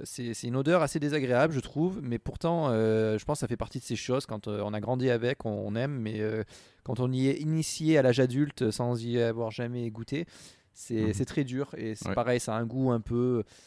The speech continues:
Speaker 1: moi, je trouve que ça a un goût un peu de, de, ouais, de plastique, je sais pas. Enfin,
Speaker 2: Ouais.
Speaker 1: un truc pas, c'est
Speaker 2: Mais
Speaker 1: pas
Speaker 2: est-ce
Speaker 1: agréable.
Speaker 2: que t'as déjà vu quelqu'un en boire, ou volontairement, ou en acheter dans un magasin ? Moi, je,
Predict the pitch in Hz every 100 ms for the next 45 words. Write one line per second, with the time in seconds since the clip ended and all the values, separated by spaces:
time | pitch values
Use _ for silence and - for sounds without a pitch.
0 | - _ _ _ _ _ _ - - -
1 | - - - - - - 196 - 165 -
2 | 123 127 131 165 165 131 - 139 120 113
3 | 110 107 113 117 107 - 135 113 - -
4 | 113 - 104 123 - - 120 95 113 -
5 | 156 - 214 - 127 123 113 107 107 -
6 | 139 - - - 110 165 139 131 127 165
7 | 180 - - - _ - 101 92 113 107
8 | 120 107 135 131 98 - 135 98 85 95
9 | 92 135 - - _ _ 98 90 95 98
10 | 98 95 98 123 - - - 92 90 90
11 | 87 87 87 87 _ _ _ _ _ _
12 | _ _ - 92 95 104 120 - 139 120
13 | 101 104 104 104 117 92 87 85 87